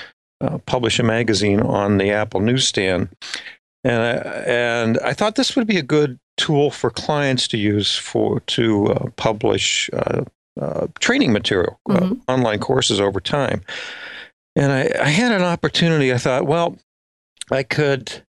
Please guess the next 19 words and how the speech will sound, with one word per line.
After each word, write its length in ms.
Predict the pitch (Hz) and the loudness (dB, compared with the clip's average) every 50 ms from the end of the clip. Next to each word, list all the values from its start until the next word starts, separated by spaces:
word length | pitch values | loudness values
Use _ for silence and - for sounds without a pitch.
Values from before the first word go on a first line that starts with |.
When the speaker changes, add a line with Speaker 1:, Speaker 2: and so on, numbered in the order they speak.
| _ _ _ _ _ _ _ _ _ _ _ _ _ _ _ _ _ - | _ _ _ _ _ _ _ _ _ _ _ _ _ _ _ _ _ -6
Speaker 1:
I 80 | 143 151 | -4 -2
could 200 | - 165 139 127 | 0 0 2 2
make 220 | 151 180 208 - | 2 2 4 4
it 60 | 208 | 2
on 140 | 170 156 139 | 2 2 2
something 360 | - - 175 160 - - 160 | 2 2 0 0 0 2 2
that 120 | 147 131 120 | 2 2 2
I'm 140 | 127 135 135 | 2 2 2
really 180 | 147 135 113 | 2 2 0
passionate 480 | - - - 160 165 165 147 - 143 120 | 0 0 2 2 2 2 2 0 0 0
about, 220 | 101 113 113 107 | 2 2 2 2
which 160 | 110 107 - | 2 0 0
is 100 | - 107 | 0 0
street 280 | - - - 190 190 - | 0 0 0 0 -2 -2
photography, 640 | - 104 - - 101 98 104 104 95 - - 131 143 | -4 -4 -2 0 0 2 2 0 0 0 0 0 2
or 220 | 156 165 165 135 | 2 2 0 0
something 480 | - - 175 156 127 - 147 123 117 110 | 0 0 0 0 0 0 2 2 2 2
boring 460 | 131 147 156 151 147 143 131 127 127 | 2 2 2 2 2 2 2 2 2
like, 320 | 120 117 113 117 117 - | 4 4 2 2 0 -2